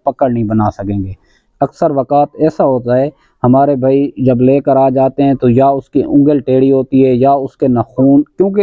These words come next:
ये दुकान वाले ऐसे होते हैं जो सेल कर रहे होते हैं, तो बाज़ वक़्त इसके नाखून, इसकी जो चोंच है ये कटी हुई होती है, क्योंकि ये आजकल ऐसे दौर आ गया है ना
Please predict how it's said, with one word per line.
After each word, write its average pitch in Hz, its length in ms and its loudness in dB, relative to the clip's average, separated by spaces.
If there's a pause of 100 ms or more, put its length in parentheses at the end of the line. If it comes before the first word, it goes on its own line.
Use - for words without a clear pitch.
(100)
ये 165 180 2
दुकान 156 440 -2
वाले 147 340 0
ऐसे 147 260 -2
होते 127 280 -2
हैं 131 160 0
जो 123 140 2
सेल 151 320 -2
कर 127 200 -2
रहे 120 140 0
होते 123 260 0
हैं, 139 180 0 (480)
तो 131 220 2
बाज़ 165 280 2
वक़्त 156 460 -2
इसके 147 280 -2
नाखून, 143 680 2
इसकी 143 380 0
जो 139 160 2
चोंच 143 340 2
है 139 220 2
ये 131 280 -2
कटी 147 240 0
हुई 110 140 0
होती 104 300 -2
है, 110 80 2
क्योंकि 196 340 -2
ये 160 320 2
आजकल 160 520 0
ऐसे 165 520 2
दौर 147 320 0
आ 156 140 0
गया 156 200 0
है 175 80 -2
ना 147 180 -2